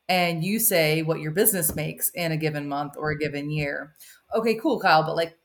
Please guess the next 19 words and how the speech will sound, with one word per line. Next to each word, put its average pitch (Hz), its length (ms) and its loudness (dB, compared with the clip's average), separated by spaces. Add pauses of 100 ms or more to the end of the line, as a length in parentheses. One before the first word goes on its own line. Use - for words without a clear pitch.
(100)
what 214 260 4
do 240 80 2
you 214 360 0
put - 160 2
in 165 120 -2
your 143 80 -4
pocket? - 520 0
Like, 165 200 -4
what 185 320 0
gets 208 200 0
moved 190 260 0
from 165 100 -4
your 170 100 -2
business 175 380 -2
account 151 460 -2
to 165 120 -2
your 156 240 -2
personal 170 460 -2
account 151 480 -6